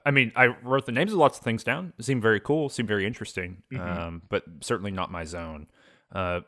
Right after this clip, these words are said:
Speaker 1: a-, again, feeling a lot like Gina Bloom's book, where I was like, "Yep, these exist. I'm, I'm, cer-, I'm certain of it."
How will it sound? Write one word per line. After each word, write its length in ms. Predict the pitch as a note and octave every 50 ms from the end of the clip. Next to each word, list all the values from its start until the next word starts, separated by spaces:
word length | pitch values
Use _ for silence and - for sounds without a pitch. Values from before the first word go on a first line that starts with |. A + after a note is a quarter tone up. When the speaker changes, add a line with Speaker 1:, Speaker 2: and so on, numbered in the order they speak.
| _ -
Speaker 1:
a-, 120 | D3+ D3+ - -
again, 380 | D3 D3 C3 C3 C#3+ C3+ C#3
feeling 320 | B2+ - C3+ B2+ B2 A2+ B2
a 60 | A#2+
lot 180 | A2+ C3 A2 A#2
like 220 | A#2+ C#3 B2+ B2
Gina 240 | A2+ C3+ C3 A#2+ A2+
Bloom's 320 | G2+ A#2 A2 C3+ A#2+ -
book, 260 | - B2 G#2+ G2+ -
where 80 | - A2
I 60 | F#2+
was 100 | G2+ F#2+
like, 180 | G2 F#2 - -
"Yep, 220 | D3 F3 F3 - -
these 360 | G#2+ A2+ B2 D3 D#3+ D#3 -
exist. 500 | F#3+ F3+ E3 F#3 C4 D#4 - - - -
I'm, 120 | D3 C#3 C3 - -
I'm, 140 | B2+ C3+ B2+
cer-, 240 | - - D#3+ B2+ C3+
I'm 100 | C3+ C3+
certain 300 | - G#3+ B3+ D4 A#3 C3
of 220 | A2 - A2 -
it." 240 | D3 D3 - -